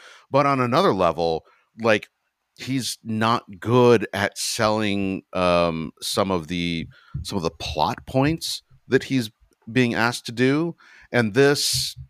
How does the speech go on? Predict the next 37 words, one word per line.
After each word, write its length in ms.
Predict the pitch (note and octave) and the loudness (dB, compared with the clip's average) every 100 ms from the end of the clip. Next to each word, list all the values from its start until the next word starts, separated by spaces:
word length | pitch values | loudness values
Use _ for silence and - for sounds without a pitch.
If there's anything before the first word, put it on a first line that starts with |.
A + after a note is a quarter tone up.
| - | -10
it 200 | F#2+ G#2 | -8 -4
doesn't, 380 | A2+ G2+ G#2+ - - _ | 0 0 -2 -8 -14 _
like, 220 | A2+ G2+ - | -2 -2 -4
work 280 | F#2 A#2+ - | -4 -4 -4
for 240 | - F2+ | -8 -8
me. 260 | A1 G1+ - | -8 -14 -14
Like, 300 | - E2 - _ _ - | -6 -6 -6 _ _ -2
"Oh, 400 | A2 B2+ A2+ G2+ | 2 4 4 4
I'm, 340 | G#2+ G#2 F2+ - _ - | 2 0 -6 -10 _ -4
I'm 180 | G2+ F#2+ | -2 0
an 160 | F#2 | 0
intrepid 440 | F2+ E2+ - C3+ A2+ | -2 -4 -4 -4 -2
reporter," 440 | G#2+ - C3 A2 | -4 2 2 2
or 180 | G#2+ D3 | 0 -2
even, 360 | F#3 F3+ C#3+ A#2+ | 0 0 0 -2
like, 300 | G#2+ G#2+ - _ _ - | -2 -2 -4 _ _ -4
"I'm 400 | A#2 G#2+ G2+ E2+ _ - | -2 -2 -4 -10 _ -20
bad 440 | D#2 G2+ C3 C#3+ | -6 -2 0 0
at 140 | G2+ F2 | -2 -2
being 220 | G2 F2+ | -4 -4
an 80 | F2 | -6
intrepid 360 | E2+ G#2 F#2 E2 | -6 -8 -8 -8
reporter, 480 | F2+ G2+ F#2 E2+ | -6 -4 -2 -2
but 160 | D2 E2+ | -2 -2
I'm, 280 | E2 D#2+ C#2+ - | -2 -4 -10 -6
you 80 | |
know, 300 | F2+ D2+ C#2 - _ _ - | -4 -2 -2 -6 _ _ -6
trying 180 | G#2 | -4
to 40 | F2 | -4
b-, 140 | C2+ - _ _ _ | -8 -20 _ _ _
break 240 | G2 F#2+ - | -4 -4 -4
this, 320 | E2+ - - | -6 -4 0
uh, 380 | F2 D#2+ C#2 A#1+ - - _ _ | 2 2 0 -2 -10 -18 _ _
this 200 | F#2+ E2+ | -6 -6
story." 1080 | - - - - D#2 F#2+ G2+ D#2+ C#2+ D2 - _ - D2 - _ - | -4 -6 -6 -4 2 2 4 2 0 -4 -10 _ -20 -20 -20 _ -6
So, 520 | - - - A2+ F#2+ | -2 0 0 2 2
like, 300 | F#2 F2+ | 4 2